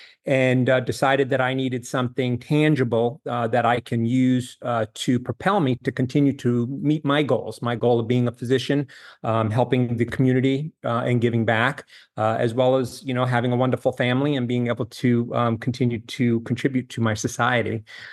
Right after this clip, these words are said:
Um, so I created these seven principles of life. Um, I wrote 'em down and I posted 'em on my wall and I said, "I'm gonna live by these seven principles." Um, now let's jump ahead, two thousand fifteen.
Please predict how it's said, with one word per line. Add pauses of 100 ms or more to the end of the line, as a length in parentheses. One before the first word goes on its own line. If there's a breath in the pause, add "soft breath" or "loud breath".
(200 loud breath)
Um,
so
I
created
these
seven
principles
of
life. (300 soft breath)
Um,
I
wrote
'em
down
and
I
posted
'em
on
my
wall
and
I
said,
"I'm
gonna
live
by
these
seven
principles."
Um,
now
let's
jump
ahead,
two
thousand
fifteen.